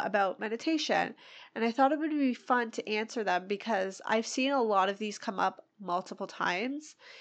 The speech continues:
So obviously it's a question people have,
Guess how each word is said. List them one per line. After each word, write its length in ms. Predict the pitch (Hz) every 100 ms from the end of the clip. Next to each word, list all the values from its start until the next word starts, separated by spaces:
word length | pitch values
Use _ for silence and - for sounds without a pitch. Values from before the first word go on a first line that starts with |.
| - _
So 180 | - 220
obviously 600 | 202 196 202 - 208 190
it's 160 | 196 214
a 40 |
question 880 | - 196 196 - 202 190 190 185 220 - - _
people 320 | - 208 190 190
have, 640 | - 311 302 285 277